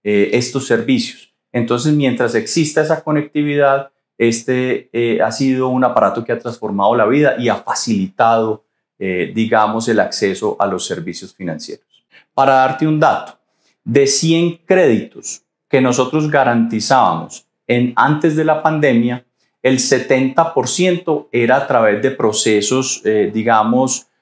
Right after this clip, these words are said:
eh, manuales, eh, que se hacía con documentos y el treinta por ciento digital.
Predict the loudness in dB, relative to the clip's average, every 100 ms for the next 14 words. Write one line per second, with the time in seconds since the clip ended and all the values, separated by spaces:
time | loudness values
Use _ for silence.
0 | _ -2 0 0 2 2 4 2 2 2
1 | 2 0 -4 -10 _ _ 2 2 2 0
2 | 0 2 2 2 4 4 2 0 0 0
3 | 0 2 2 2 0 -2 0 -2 0 -2
4 | 0 0 0 -2 0 -2 0 0 0 0
5 | 0 0